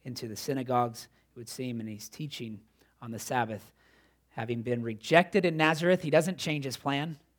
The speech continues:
He doesn't say, "Well, okay, I guess that, that approach isn't working anymore, so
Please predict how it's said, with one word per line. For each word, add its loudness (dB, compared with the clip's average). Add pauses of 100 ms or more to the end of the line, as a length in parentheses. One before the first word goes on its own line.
(140)
He 0
doesn't 8
say, 10
"Well, 10 (100)
okay, 2
I 8
guess 2
that, 8
that 10
approach 4
isn't -4
working 2
anymore, 2
so -2